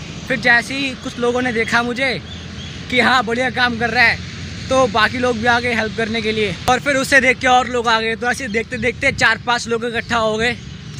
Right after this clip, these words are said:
और हम सब ने मिलके finally वो निकाल ही दिया। तो फिर मुझे पता चला कि आज यार, कुछ अच्छा काम करो तो टेंशन मत लो, अगर आप पहले अकेले हो, बाद में आपके साथ थोड़ी थोड़ी public जुड़ती रहेगी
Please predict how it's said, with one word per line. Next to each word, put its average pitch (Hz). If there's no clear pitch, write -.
और 233
हम 240
सब 240
ने 247
मिलके 254
finally 240
वो 262
निकाल 240
ही 240
दिया। 233
तो 262
फिर 269
मुझे 254
पता 247
चला 262
कि 254
आज 240
यार, 247
कुछ 269
अच्छा 269
काम 254
करो 247
तो 247
टेंशन 240
मत 262
लो, 269
अगर 262
आप 262
पहले 240
अकेले 233
हो, 247
बाद 208
में 233
आपके 226
साथ 226
थोड़ी 226
थोड़ी 226
public 226
जुड़ती 214
रहेगी 233